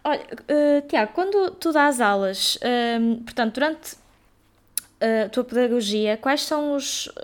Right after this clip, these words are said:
os métodos, vá, que mais sentido fazem para ti?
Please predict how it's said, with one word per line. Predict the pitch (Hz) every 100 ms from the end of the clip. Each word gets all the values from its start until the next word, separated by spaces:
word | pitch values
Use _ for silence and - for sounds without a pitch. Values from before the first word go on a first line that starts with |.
| - _
os | - 226
métodos, | 226 233 240 233 208 202 208
vá, | 208 208
que | 208 -
mais | 240 240
sentido | - 254 233 240 226 226 226
fazem | - 214 214 220 214 208 _ _
para | - 214
ti? | 208 - 180